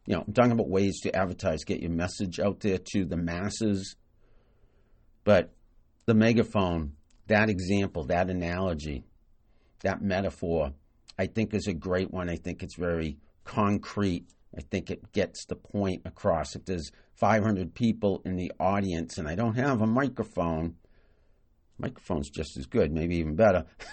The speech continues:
<laughs> But if I had a megaphone in my hand, gets the word out all the way to the back row.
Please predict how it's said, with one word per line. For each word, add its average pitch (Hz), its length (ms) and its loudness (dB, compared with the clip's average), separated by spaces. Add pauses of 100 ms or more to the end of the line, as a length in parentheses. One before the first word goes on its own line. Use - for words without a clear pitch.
(100)
<laughs> 160 200 4 (460)
But 117 100 6
if 110 80 4
I 120 80 6
had 127 120 6
a - 20 4
megaphone 127 500 4
in 107 60 4
my 104 140 4
hand, 98 320 0 (1000)
gets - 320 0
the 92 100 0
word 80 320 2
out 69 220 -2 (400)
all 92 240 6
the 95 60 2
way 90 180 0
to 87 160 -8
the 80 80 -4
back 78 400 -6
row. 78 360 0